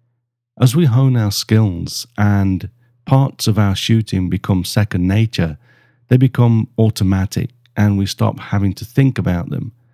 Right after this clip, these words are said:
I don't have to think about keeping my focus points over at least one of the birds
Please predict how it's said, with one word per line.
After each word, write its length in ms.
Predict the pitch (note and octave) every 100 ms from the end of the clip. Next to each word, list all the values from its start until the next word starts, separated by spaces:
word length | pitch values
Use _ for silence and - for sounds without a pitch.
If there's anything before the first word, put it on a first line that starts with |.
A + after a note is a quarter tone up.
| _ _ _ _ -
I 80 |
don't 180 | D3 D3
have 180 | B2+ C3
to 80 | A2
think 320 | - C3 A#2+
about 340 | G2+ G2 G2
keeping 400 | - A2 G2 G2+
my 160 | F#2 F2
focus 460 | - G#2+ A2+ - -
points 440 | A2 G2+ F#2+ -
over 500 | G2 F#2 F2+ F2+ F2+
at 160 | G2 F#2+
least 340 | G2+ G#2+ -
one 200 | - G2+
of 100 | F#2+
the 80 | -
birds 560 | D#2 G2 F#2 F2 E2